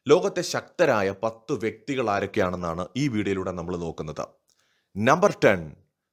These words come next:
ഇമ്മാനുവൽ മാക്രോൺ. ഫ്രഞ്ച് പ്രസിഡന്റ് ഇമ്മാനുവൽ മാക്രോൺ ആണ് ലോകത്തെ ഏറ്റവും ശക്തരായ വ്യക്തികളിൽ പത്താം സ്ഥാനത്തുള്ളത്.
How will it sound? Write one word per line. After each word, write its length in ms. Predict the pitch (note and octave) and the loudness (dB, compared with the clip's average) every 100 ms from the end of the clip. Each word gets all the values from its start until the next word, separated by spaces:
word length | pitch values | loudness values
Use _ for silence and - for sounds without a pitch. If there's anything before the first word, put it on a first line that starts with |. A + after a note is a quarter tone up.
| _ | _
ഇമ്മാനുവൽ 760 | B2+ D#3 F#3 F3+ D#3+ C#3+ B2+ A#2+ F#2 | -6 0 0 2 0 0 -2 -6 -6
മാക്രോൺ. 540 | G2+ G#2 G2+ D#2+ D2 - _ _ _ _ - | -4 -2 -4 -6 -8 -20 _ _ _ _ -6
ഫ്രഞ്ച് 380 | F3+ G#3+ A3 - | 2 2 0 0
പ്രസിഡന്റ് 420 | D3 C#3+ C#3 A2 | 0 0 -2 0
ഇമ്മാനുവൽ 640 | G#2+ A#2 A#2+ B2+ C3 C3+ A2+ | -2 -2 -4 -2 0 -2 -2
മാക്രോൺ 420 | G2+ G2 G2+ F#2+ | -6 -4 -6 -4
ആണ് 260 | F2 F#2 - _ _ - | -6 -8 -12 _ _ -8
ലോകത്തെ 440 | G#2 C3+ D#3 - A2 - | 2 2 2 0 -4 -4
ഏറ്റവും 260 | A#2+ B2 | -6 -8
ശക്തരായ 600 | A#2+ B2 - D#3+ C#3+ C#3+ | -4 -8 -4 -2 0 0
വ്യക്തികളിൽ 500 | A2+ G2 G#2+ F#2+ F#2+ G2 | -2 -4 -6 -4 -4 -2
പത്താം 340 | G#2+ - C3 B2+ | -2 -2 -6 -6
സ്ഥാനത്തുള്ളത്. 640 | A2 F#2 F2 E2 D#2 | -8 -8 -8 -6 -6